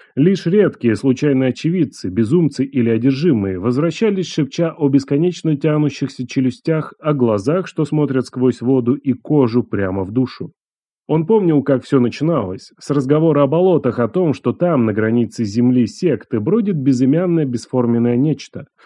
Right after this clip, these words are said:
Молва утверждала, что оно поглощает каждого, кто осмеливается ступить в его зону влияния, даже если у него за плечами десятилетия закалки и стальные нервы. Но это были старые истории, почти предания, которые пугали новобранцев. Хван До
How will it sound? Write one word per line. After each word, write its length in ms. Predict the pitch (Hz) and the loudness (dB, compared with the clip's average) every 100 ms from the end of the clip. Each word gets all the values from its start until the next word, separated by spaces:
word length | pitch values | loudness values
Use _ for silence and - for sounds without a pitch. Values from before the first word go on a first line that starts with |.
| _ | _
Молва 400 | - 107 110 180 | -2 2 2 2
утверждала, 640 | 220 208 180 143 175 170 160 | 0 0 -2 0 2 2 0
что 180 | - 135 | -2 0
оно 160 | 214 | 0
поглощает 560 | 214 147 135 131 185 - | -2 -2 -2 0 -4 -4
каждого, 500 | 131 139 151 175 160 | -4 -4 -4 -4 -4
кто 260 | - 160 | -2 -2
осмеливается 680 | 170 147 139 147 143 139 135 | -2 0 0 2 2 0 -2
ступить 440 | 123 123 123 156 127 | -6 -4 -2 -2 -2
в 40 | |
его 320 | 113 104 120 | -2 0 0
зону 300 | 107 110 104 | 0 0 0
влияния, 580 | 101 117 143 143 95 90 | 0 0 0 0 -2 -6
даже 300 | 92 104 101 | -4 -2 -2
если 260 | 104 101 110 | -2 -2 -2
у 20 | |
него 220 | 143 208 | 0 0
за 100 | 175 | -2
плечами 440 | 147 123 175 170 | -4 -4 -2 0
десятилетия 760 | 139 127 - 117 131 143 143 131 | 0 -2 -2 -4 0 0 0 -2
закалки 520 | 110 107 139 160 160 | -2 -2 -2 -4 -2
и 200 | 165 165 | -6 -6
стальные 420 | 143 123 107 101 | -6 -2 -2 -2
нервы. 440 | 98 120 107 85 - _ _ - | 0 0 -2 -6 -16 _ _ -4
Но 160 | 151 | 0
это 180 | 233 233 | 2 2
были 280 | 165 226 185 | 0 4 4
старые 440 | 160 190 190 170 | 2 0 0 0
истории, 500 | 151 - 214 170 110 | -2 2 4 6 4
почти 400 | 98 107 - - | 0 -4 -4 -4
предания, 580 | 120 123 113 170 131 107 | 0 0 2 0 0 -2
которые 380 | 95 135 214 190 | -4 -2 0 0
пугали 380 | 147 123 139 139 | -2 0 2 4
новобранцев. 800 | 135 135 123 170 151 92 - - _ | 2 2 0 -2 -2 -6 -14 -20 _
Хван 460 | _ - 120 143 120 | _ -8 -4 -2 0
До 180 | 123 | 0